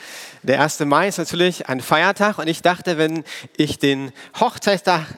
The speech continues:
da hinlege, total clevere Entscheidung, wir haben immer frei. Dann kam ich nach Berlin, hab gemerkt, boah, der erste Mai ist nicht nur ein Feiertag,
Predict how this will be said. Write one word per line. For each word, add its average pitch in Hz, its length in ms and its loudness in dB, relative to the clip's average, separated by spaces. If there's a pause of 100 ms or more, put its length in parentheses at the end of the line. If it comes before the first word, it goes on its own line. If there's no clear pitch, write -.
da 165 200 2
hinlege, 202 580 2
total 190 400 0
clevere 190 360 2
Entscheidung, 175 640 0
wir 175 140 2
haben 175 120 -2
immer 190 200 0
frei. 170 240 -2 (1400)
Dann 190 140 2
kam 233 260 4
ich 285 80 2
nach 247 120 4
Berlin, 214 360 2
hab 220 140 2
gemerkt, 208 360 2
boah, 214 200 4
der 185 80 4
erste 208 380 2
Mai 214 420 2 (300)
ist - 200 -2
nicht 233 240 0
nur 214 160 4
ein 180 160 2
Feiertag, 170 880 2